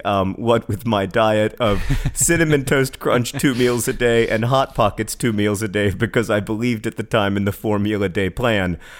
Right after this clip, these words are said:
Speaker 1: Um,
Speaker 2: <laughs>
Speaker 1: I would go at times weeks, uh, without consuming any food, uh, that was not either one kind of Hot Pocket or another, or, uh, Cinnamon Toast Crunch. So I don't think that I'm the right person to answer this question.
Speaker 2: Uh, okay.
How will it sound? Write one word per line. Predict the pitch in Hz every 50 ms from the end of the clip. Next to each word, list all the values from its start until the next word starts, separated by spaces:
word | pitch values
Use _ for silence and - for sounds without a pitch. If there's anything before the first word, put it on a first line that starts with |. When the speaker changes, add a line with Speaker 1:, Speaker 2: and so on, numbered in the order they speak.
| - - - -
Speaker 1:
Um, | - 117 123 120 120 117 113 113 110 107 - -
Speaker 2:
<laughs> | 139 120 117 104 - - - - 190 180 - - 180 - - - 170 - - - 151 147 - - -
Speaker 1:
I | 127 165 240
would | 269 226 180 151
go | - 170 160 156 139
at | 110 123 120 - -
times | - - 131 135 131 123 120 117 110 -
weeks, | - 117 120 123 135 151 156 139 117 - - - - - - -
uh, | 101 110 107 104 104
without | 117 117 113 113 104 120 120 - -
consuming | - 127 120 117 113 - 131 127 123 127 120 113 113
any | - 131 139 147 147 135 127
food, | - - - 123 120 127 120 113 113 101 98 - -
uh, | - 120 104 98 98 85
that | 80 107 120 - -
was | 117 110 -
not | 127 123 120 - - -
either | 123 127 143 143 123 127 120 113 101 98 -
one | - 117 113 117 131 151 147 151 151
kind | - 147 127 117 120
of | 113
Hot | - 131 123 117 -
Pocket | - 113 107 - - 113 -
or | - 113 110 107 107
another, | 107 110 110 104 98 104 101 98 - -
or, | - 110 104 104 101 98 98
uh, | 98 92 90
Cinnamon | 87 - 120 107 95 90 92 85
Toast | - 95 90 - -
Crunch. | - - 87 80 76 -
So | - - 110 98 - - - - - - - -
I | - 135 151 165 165 165 165
don't | 139 120 156 151 143 123 -
think | - 135 127 117
that | - 117
I'm | 107 101
the | 101 101
right | 98 98 95 92 90 -
person | - - 95 90 - - 85 78
to | 87 85
answer | - 87 82 78 - 85
this | 78 - - -
question. | - - - - 90 - - - - 90 -
Speaker 2:
Uh, | 175 175 170 170 175 175 175 180 180 180 180 180 180 185 185 - -
okay. | - 311 277 - 190 190 233 254